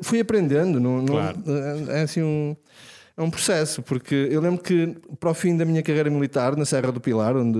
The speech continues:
Speaker 1: onde esteve, né?
Speaker 2: Uhum.
Speaker 1: Eh, eh, já conseguia pôr, eh, miúdos a chorar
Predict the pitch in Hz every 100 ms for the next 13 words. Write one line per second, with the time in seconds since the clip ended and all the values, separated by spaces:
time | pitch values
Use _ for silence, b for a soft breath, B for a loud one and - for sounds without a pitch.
0 | 101 113 113 - 117 127 113 - - 98
1 | 104 131 147 151 151 151 143 143 - 220
2 | 160 139 160 160 165 - 165 175 175 175
3 | 175 175 180 180 175 180 220 214